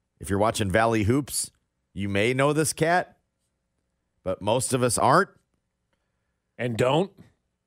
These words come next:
Speaker 1: But my goodness, I hope they make the tournament, make a run.
Speaker 2: Well, they're the, they're a,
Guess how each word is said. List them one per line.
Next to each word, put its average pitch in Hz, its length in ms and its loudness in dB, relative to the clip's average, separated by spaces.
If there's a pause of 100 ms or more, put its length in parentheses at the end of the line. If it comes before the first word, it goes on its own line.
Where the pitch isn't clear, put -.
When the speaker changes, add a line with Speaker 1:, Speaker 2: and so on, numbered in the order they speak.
(720)
Speaker 1:
But 87 280 -6
my 98 440 -2 (200)
goodness, 87 420 -2
I 92 140 2
hope 92 220 0
they 90 120 0
make 90 200 -2
the 92 80 -6
tournament, 90 320 -2
make 87 120 -6
a 85 60 -6
run. 65 260 -12
Speaker 2:
Well, 139 160 0
they're 185 200 2
the, 214 160 -6
they're 214 240 2
a, 226 40 -4